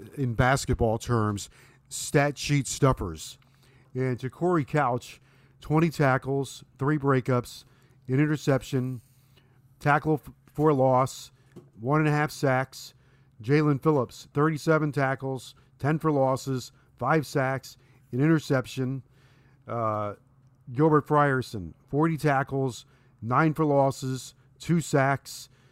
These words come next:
So these guys are making plays, stat sheet stuffers. They're playmakers. That's what we're seeing across the Miami defense. And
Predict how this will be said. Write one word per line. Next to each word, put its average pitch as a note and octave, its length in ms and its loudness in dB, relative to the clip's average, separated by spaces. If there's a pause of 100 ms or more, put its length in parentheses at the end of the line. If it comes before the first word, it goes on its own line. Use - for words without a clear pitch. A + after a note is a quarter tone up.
(320)
So C3 540 2
these E3+ 220 2
guys D#3 360 4
are C3 120 4
making C3 340 2
plays, C3+ 720 -2 (160)
stat D3+ 380 -4
sheet D#3 260 -4
stuffers. A2+ 600 -4
They're A#2 100 -2
playmakers. B2 720 0 (320)
That's C3 160 -6
what D#3+ 100 4
we're C3+ 120 2
seeing D3+ 240 0
across C3+ 380 0
the C3+ 80 0
Miami B2+ 260 2
defense. B2 520 -4 (440)
And A#2+ 480 -4